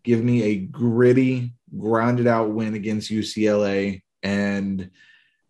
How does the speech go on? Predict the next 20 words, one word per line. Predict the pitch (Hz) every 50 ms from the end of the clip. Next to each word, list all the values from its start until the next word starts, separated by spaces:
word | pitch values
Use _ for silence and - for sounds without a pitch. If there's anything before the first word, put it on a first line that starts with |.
| _ _ -
you | 143 127 117
know, | 110 104 104 104
we'll | 107 110 117 120 123
get | 120 120 123 120
off | 117 117 113 113
to | - 120 110
a | 104
strong | - - - 123 120 120 120 117
start | - - 120 117 113 - -
this | 113 110 110 - -
season | 113 113 110 107 113 110
and | 107 104 107
then | 104 104
do | 98 110 107
like | 104 104 104 101 -
we | 110 110 104
always | 101 101 101 101 101 98 90 -
do | 107 107 101 101 101 101
and | - - 101 101 101
get | 98 104 101 90